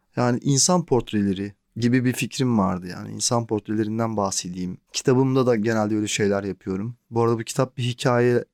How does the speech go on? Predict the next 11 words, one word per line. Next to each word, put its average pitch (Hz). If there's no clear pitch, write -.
kitabı 101
arkadaşlar. 98
Hikayeler 117
kitabı 90
yani. 92
İçinde 113
on 107
dokuz -
tane 104
hikaye 104
var. 92